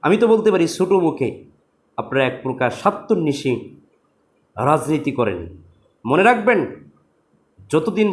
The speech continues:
পর্যন্ত, যতদিন পর্যন্ত ন্যায়নিষ্ঠার সাথে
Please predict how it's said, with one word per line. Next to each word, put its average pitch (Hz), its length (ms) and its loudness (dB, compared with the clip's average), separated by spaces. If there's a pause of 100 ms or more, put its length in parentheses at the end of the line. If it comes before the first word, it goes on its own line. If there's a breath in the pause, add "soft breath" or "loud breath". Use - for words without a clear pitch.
পর্যন্ত, 135 380 0 (800)
যতদিন 214 500 0 (140)
পর্যন্ত 170 360 2 (1500)
ন্যায়নিষ্ঠার 170 760 2 (440)
সাথে 160 260 2